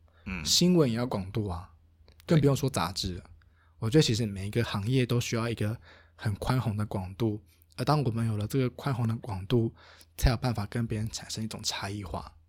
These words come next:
Speaker 2: 而这个差异化才会让我们在做的事情真的产生一个独特的价值。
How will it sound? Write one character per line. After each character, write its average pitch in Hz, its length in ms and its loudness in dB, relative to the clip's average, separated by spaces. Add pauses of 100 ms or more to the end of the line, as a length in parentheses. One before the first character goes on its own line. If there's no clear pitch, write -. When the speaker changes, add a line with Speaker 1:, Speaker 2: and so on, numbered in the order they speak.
(420)
Speaker 2:
而 117 100 -2
这 135 80 2
个 131 80 4
差 123 200 0
异 131 100 0
化 131 140 -2
才 117 160 -4
会 127 80 0
让 127 180 0
我 101 80 -2
们 95 160 -4
在 107 100 -2
做 120 180 0
的 110 40 0
事 127 140 -2
情 90 260 -6 (500)
真 139 140 0
的 127 100 2
产 107 220 -6
生 113 160 0
一 113 80 2
个 107 140 -2
独 - 180 -8
特 113 140 -2
的 95 80 -4
价 98 220 -4
值。 - 280 -6